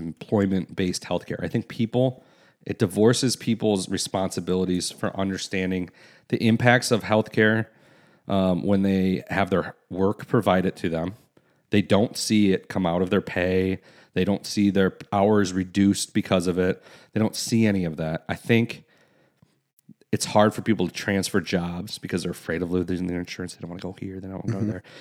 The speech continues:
Speaker 1: I don't like this extended adolescence that we've gr-, given people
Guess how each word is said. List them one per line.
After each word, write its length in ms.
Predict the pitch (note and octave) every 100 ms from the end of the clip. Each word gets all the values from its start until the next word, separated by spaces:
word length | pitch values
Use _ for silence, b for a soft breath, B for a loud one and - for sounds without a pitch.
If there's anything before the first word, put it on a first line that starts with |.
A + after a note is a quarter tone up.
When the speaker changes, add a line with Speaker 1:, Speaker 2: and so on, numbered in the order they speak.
| B B
Speaker 1:
I 60 | B2
don't 180 | D3+
like 280 | G#2+ A2+ A2+
this 200 | A2+ -
extended 600 | - - - G#2+ A2 G#2
adolescence 640 | G2+ G2+ G2 G2 - F#2 -
that 100 | E2+
we've 200 | F2+ -
gr-, 200 | G2 G2 -
given 240 | - G2+
people 420 | F2+ F2+ F2+ E2+